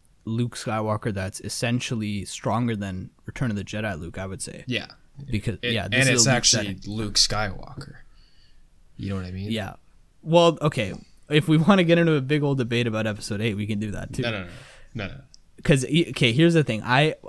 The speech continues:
Speaker 1: <laughs> it was funny to see this come out and basically unite Star Wars. Like, I know you don't have Twitter, but, uh, I was, I was going through Twitter right after this, and, uh,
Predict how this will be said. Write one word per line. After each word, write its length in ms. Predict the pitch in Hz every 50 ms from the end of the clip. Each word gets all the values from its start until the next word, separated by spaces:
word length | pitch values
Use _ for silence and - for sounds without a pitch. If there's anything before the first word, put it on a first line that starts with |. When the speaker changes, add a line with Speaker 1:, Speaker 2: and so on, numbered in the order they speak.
| -
Speaker 1:
<laughs> 440 | - - - - - - - 127 123 -
it 100 | - 147
was 180 | 143 143 -
funny 260 | - 151 156 175 190 190
to 100 | 175 151
see 220 | - - 139 131
this 260 | 123 120 117 120 -
come 220 | - - - 123 110
out 180 | 117 120 113
and 300 | 113 107 107 98 95 - _ _ -
basically 480 | 123 120 117 110 - 123 - - 127 117
unite 540 | 113 113 107 104 104 98 101 104 110 104 - _ _ - - _ _ - - -
Star 380 | - - - - 95 92 95
Wars. 320 | 98 104 113 120 131 127 -
Like, 260 | 110 104 104 - - - - - - - - - - -
I 120 | - -
know 100 | 160 160
you 120 | 160 147 147
don't 120 | 143 143
have 140 | 139 139 123
Twitter, 440 | - - 123 120 127 151 160 143 - - -
but, 360 | 110 113 113 107 107 - - _ _ _ -
uh, 120 | - - - - -
I 100 | - 117
was, 280 | 113 113 113 110 - -
I 120 | - -
was 160 | 110 110 104
going 200 | 107 123 120 127
through 120 | 127 139 123
Twitter 240 | - - 120 113 110
right 160 | 110 110 110
after 220 | 110 107 - 117
this, 220 | 107 110 110 107 -
and, 260 | 107 98 101 - - _ _ _ _ _ _ _ _ _ _ - _ _ -
uh, 440 | 107 110 104 104 101 101 101 101 -